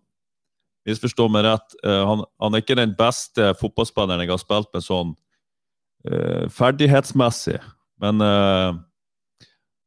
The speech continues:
han var den som lærte meg opp når jeg kom til Bryne. Jeg var venstre ving, han var venstre back.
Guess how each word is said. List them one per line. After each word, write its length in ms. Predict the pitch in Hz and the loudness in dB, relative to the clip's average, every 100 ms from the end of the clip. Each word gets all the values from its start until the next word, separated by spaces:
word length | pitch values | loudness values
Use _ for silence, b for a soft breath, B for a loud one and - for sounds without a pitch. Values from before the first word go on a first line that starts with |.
| _ - - - 98 | _ -20 -18 -10 -2
han 160 | 113 | 0
var 140 | 131 123 | 2 2
den 160 | 127 | 2
som 180 | 120 110 | 0 0
lærte 380 | 107 120 131 107 | 2 0 0 -2
meg 160 | 104 | 0
opp 180 | 110 120 | 0 -2
når 120 | - | -4
jeg 20 | 87 | -2
kom 180 | 92 | -4
til 140 | 90 90 | -4 -2
Bryne. 480 | 101 107 92 98 92 | 0 0 2 0 2
Jeg 200 | 113 120 | 0 2
var 80 | 107 | 0
venstre 360 | 110 117 - 98 | 0 -2 -2 0
ving, 180 | 113 95 | 0 0
han 160 | 98 | 0
var 140 | 98 90 | 0 0
venstre 320 | 98 98 87 | -2 -2 -4
back. 400 | 80 98 - | -2 -2 -2